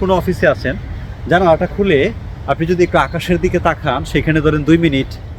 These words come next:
একটু নীল আকাশটা দেখে একটু মজা পাইলেন, রাইট? একটা সুন্দর শরতের মেঘ উড়ে যাচ্ছে, দু একটা পাখি উঠছে, এটা কিন্তু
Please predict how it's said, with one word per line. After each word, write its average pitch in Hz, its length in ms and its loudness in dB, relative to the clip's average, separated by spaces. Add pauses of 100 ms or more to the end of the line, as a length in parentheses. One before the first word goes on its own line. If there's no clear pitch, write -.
(420)
একটু 165 140 0 (120)
নীল 170 120 6 (100)
আকাশটা 151 280 -6 (100)
দেখে 135 240 -2
একটু - 220 -6
মজা 131 240 0
পাইলেন, 90 240 -8 (200)
রাইট? 107 200 -4 (100)
একটা 139 140 -2 (220)
সুন্দর 147 260 2 (100)
শরতের 139 400 0
মেঘ 120 260 2
উড়ে 120 180 -2
যাচ্ছে, 107 240 -4 (100)
দু 123 140 -4
একটা - 200 -10
পাখি 117 280 -4
উঠছে, - 260 -10 (760)
এটা 220 180 0
কিন্তু 196 140 -2